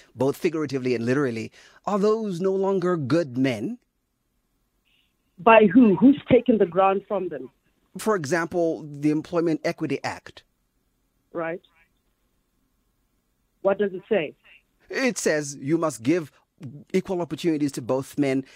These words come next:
Speaker 1: and women, effectively meaning if we, we have ten jobs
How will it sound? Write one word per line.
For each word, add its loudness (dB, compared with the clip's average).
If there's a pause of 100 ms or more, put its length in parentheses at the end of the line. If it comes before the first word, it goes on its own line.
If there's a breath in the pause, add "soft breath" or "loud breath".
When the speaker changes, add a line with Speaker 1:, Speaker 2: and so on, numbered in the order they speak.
(140 soft breath)
Speaker 1:
and 2
women, -2 (140)
effectively -4
meaning 0 (640 soft breath)
if -2
we, -10 (420)
we 0
have -4
ten -2
jobs -4